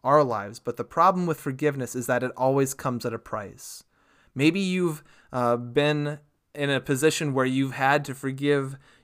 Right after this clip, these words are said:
your sibling because, uh, of something that they've done against you. Or maybe they've hurt you or, or done something that offended you, or maybe a friend or,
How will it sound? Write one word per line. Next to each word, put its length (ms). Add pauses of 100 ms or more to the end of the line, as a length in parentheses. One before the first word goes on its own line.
your 180
sibling 560
because, 720 (360)
uh, 20
of 260
something 340
that 180
they've 240
done 420
against 500
you. 320 (220)
Or 120
maybe 260
they've 220
hurt 260
you 140
or, 240
or 220
done 200
something 360
that 180
offended 420
you, 180
or 200
maybe 320
a 60
friend 440
or, 240